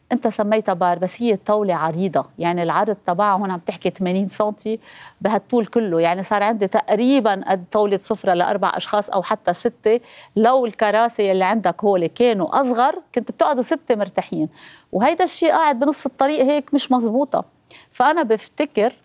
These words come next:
انه هالصالون قطش وعطى ال-، المشكل يلي انت بتقلي حسيت انه بيتي مفرفط، وهون هاي المشكله.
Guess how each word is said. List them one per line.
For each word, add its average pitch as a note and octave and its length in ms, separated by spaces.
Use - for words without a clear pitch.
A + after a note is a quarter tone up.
انه A#3+ 180
هالصالون G#3 760
قطش - 460
وعطى B3 380
ال-، G#3+ 200
المشكل A3 580
يلي G3 180
انت A#3 160
بتقلي A#3 460
حسيت C4 680
انه A3 220
بيتي A#3 380
مفرفط، F#3 600
وهون A#3+ 420
هاي G#3+ 120
المشكله. E3+ 440